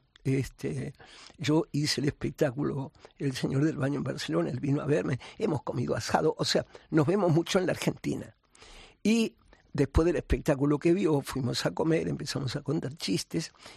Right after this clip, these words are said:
y me dijo, "Ruso", él también me llamaba Ruso, el nano también me llama Ruso, me dice, "Hagamos una cosa,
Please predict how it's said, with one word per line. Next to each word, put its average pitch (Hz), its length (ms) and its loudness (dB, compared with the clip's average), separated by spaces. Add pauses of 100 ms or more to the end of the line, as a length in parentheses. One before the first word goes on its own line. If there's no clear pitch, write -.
(120)
y 226 240 2 (440)
me 147 120 4
dijo, 147 400 0
"Ruso", 202 540 2
él 156 80 4
también 143 300 2
me 135 80 -4
llamaba 139 260 -4
Ruso, - 400 -8
el 175 180 -4
nano 156 240 0
también 156 300 -2
me 147 80 0
llama 143 220 0
Ruso, - 340 -6 (240)
me 170 80 -2
dice, 143 200 0 (200)
"Hagamos 185 460 4
una 156 120 -2
cosa, - 320 -6